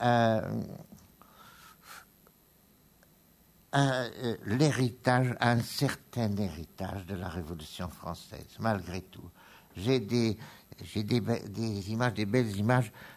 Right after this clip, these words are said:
euh, ce qui est des, des graffitis de soixante-huit, des graffitis français ou italiens, et Viva Robespierre. Euh, euh, parce que, euh, bon, euh,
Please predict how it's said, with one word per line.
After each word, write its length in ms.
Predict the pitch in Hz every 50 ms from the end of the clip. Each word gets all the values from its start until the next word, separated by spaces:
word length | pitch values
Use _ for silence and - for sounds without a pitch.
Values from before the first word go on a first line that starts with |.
| - -
euh, 80 | 104
ce 140 | 101 - 104
qui 140 | - - 131
est 80 | 127 95
des, 320 | 113 110 101 117 117 110
des 220 | - - 90 107 110
graffitis 840 | 98 104 110 107 - - 120 110 101 - - - 101 95 92 95 - - - _ -
de 340 | 104 101 95 101 101 104 98
soixante-huit, 920 | 95 - - 107 101 - - 101 104 98 - - - 98 92 - - 104 101 - - - - - - - - -
des 240 | - 104 117 113 104
graffitis 760 | 95 98 107 117 98 - - 107 98 - - - 120 123 107
français 480 | - 110 120 117 110 - 127 113 -
ou 120 | 107 117 120
italiens, 640 | 113 110 - - 110 107 98 104 110 110 107 104 104 - - - - - -
et 120 | - 107 104
Viva 500 | 82 78 92 135 143 135 117 127 131 120
Robespierre. 880 | 107 113 117 101 98 107 101 - - - 110 104 95 92 90 87 - - - - - - - -
Euh, 140 | - 107 113 - - 120
euh, 120 | 117 110 101 - - - - 98
parce 220 | - 131 131 - -
que, 80 | 151
euh, 380 | 160 160 - - 127 127 123 120 113 - - - - -
bon, 320 | - 120 143 151 135 107 85 - - -
euh, 360 | 113 117 117 117 117 120 113